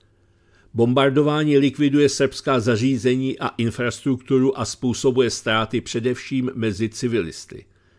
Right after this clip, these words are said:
Vzniklé škody na zdraví a životním prostředí jsou nevyčíslitelné. Jen z rafinérie v Pančevu unikly při bombardování tisíce tun vysoce toxických chemických látek,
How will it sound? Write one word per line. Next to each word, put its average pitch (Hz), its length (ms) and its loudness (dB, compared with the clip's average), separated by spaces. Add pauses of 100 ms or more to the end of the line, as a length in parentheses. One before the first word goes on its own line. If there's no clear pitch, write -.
(420)
Vzniklé 117 520 2
škody 123 420 0
na 117 140 0
zdraví 113 560 0
a 117 120 -4
životním 110 460 -2
prostředí 110 540 -4
jsou 117 240 -2
nevyčíslitelné. 90 1160 -4 (360)
Jen 120 220 4
z 101 100 0
rafinérie 147 680 2
v - 80 -8
Pančevu 104 600 -2
unikly 117 560 -2
při 127 180 -4
bombardování 117 960 0
tisíce 127 600 -2
tun 127 320 -2
vysoce 120 500 -4
toxických - 760 -6
chemických 113 560 -8
látek, 113 460 -6